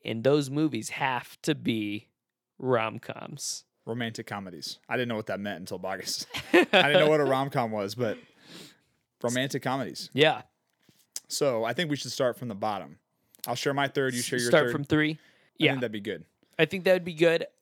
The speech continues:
Speaker 1: Um,
Speaker 2: I'm curious to see what you, I feel like every time we do this, uh, our take on what that means, sitcoms,
Speaker 1: Mm-hmm.
Speaker 2: whatever, some disagreement.
Speaker 1: Yeah. So, so here, let me give you a little insight into my process. I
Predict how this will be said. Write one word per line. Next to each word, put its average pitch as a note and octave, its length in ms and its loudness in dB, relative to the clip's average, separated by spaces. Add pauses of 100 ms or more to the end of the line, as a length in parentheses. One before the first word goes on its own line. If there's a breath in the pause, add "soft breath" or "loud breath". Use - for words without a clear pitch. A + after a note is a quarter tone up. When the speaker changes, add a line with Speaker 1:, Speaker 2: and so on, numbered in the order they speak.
Speaker 1:
Um, C3 480 0 (100)
Speaker 2:
I'm D#3 140 -4
curious F3 500 0
to C#3 100 -6
see C#3 160 -4
what B2+ 280 0 (720)
you, A#2+ 200 -8 (100)
I - 60 -4
feel G#3+ 120 -4
like F3+ 120 0
every E3+ 160 0
time D3+ 180 0
we C#3 80 -2
do C3 160 -2
this, G#2+ 580 -6
uh, A2 540 -2
our A2+ 160 -4
take D#3+ 360 -2
on A#2 300 -6 (160)
what C#3 300 -2 (180)
that B2 280 -4
means, A#2+ 680 -8 (120)
sitcoms, D3 680 -4 (640 soft breath)
Speaker 1:
Mm-hmm. D3 360 0
Speaker 2:
whatever, B2 560 0 (500)
some C#3 240 -6
disagreement. A2 580 -6 (420)
Speaker 1:
Yeah. D3+ 320 4
So, D#3 500 4
so E3 200 8
here, G3 300 0
let E3 140 2
me F#3 80 0
give F3+ 240 2
you F3 160 4
a - 20 2
little D#3 160 2
insight D3 420 2
into C#3+ 200 -6
my C3 120 2
process. - 640 -4
I - 60 -20